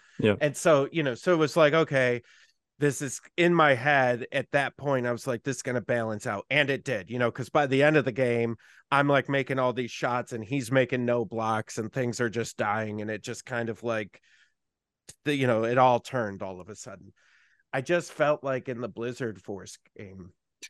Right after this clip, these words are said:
Speaker 2: I think when you, when you're up against white dice and, and I think it's the white dice that kind of puts you in this me-,
Speaker 1: Yep.
Speaker 2: mental state,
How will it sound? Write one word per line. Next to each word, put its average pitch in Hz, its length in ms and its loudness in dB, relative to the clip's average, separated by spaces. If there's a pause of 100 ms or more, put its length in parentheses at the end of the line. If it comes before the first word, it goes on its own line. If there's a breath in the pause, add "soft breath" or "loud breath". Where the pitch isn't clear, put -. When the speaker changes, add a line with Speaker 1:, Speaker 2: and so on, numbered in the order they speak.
(460)
Speaker 2:
I 131 80 -2
think 143 380 -8
when 131 180 0
you, 127 440 -2 (280)
when 131 200 -4
you're 123 320 0
up 127 220 2
against 120 400 0
white 110 300 -2
dice 101 520 -8 (1080)
and, 117 340 4 (280)
and 131 140 0
I 120 80 0
think 143 220 2
it's - 160 0
the 143 120 2
white 127 360 0
dice 120 300 -4
that 110 160 -8
kind 113 200 -4
of - 80 -6
puts 123 220 -8
you 120 60 -2
in 113 100 -4
this 104 200 -8
me-, 113 200 -4
Speaker 1:
Yep. 98 200 2
Speaker 2:
mental 120 400 -6
state, 98 460 -6